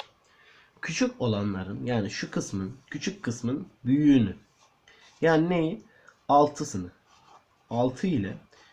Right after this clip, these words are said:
büyük olanların ise küçüğünü. Neyi alır? Yedi arasında bir değer alır.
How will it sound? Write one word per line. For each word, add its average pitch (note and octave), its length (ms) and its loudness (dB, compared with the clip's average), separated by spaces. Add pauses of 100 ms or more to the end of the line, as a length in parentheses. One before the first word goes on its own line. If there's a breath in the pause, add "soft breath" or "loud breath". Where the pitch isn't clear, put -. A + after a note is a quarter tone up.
(180 soft breath)
büyük B3 400 2
olanların B2+ 540 2
ise E3+ 260 -4
küçüğünü. F#2+ 440 -6 (160)
Neyi D#3+ 280 2
alır? A2+ 420 -2 (180)
Yedi D3 280 2
arasında B2+ 420 0
bir A2 100 -6
değer G2 160 -6
alır. - 380 -20